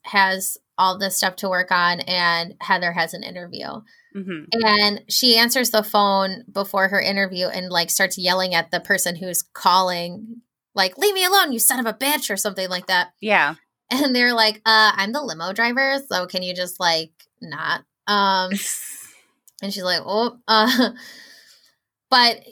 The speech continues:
Speaker 1: you find out that she's driving to, like, a tenth anniversary special interview, um, for the movie, uh,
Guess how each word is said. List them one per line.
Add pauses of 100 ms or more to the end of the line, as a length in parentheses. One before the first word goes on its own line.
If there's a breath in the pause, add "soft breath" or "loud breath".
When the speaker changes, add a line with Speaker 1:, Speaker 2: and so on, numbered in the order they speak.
Speaker 1:
you
find
out
that
she's
driving
to,
like,
a
tenth
anniversary
special
interview, (640)
um, (200)
for
the
movie, (400)
uh,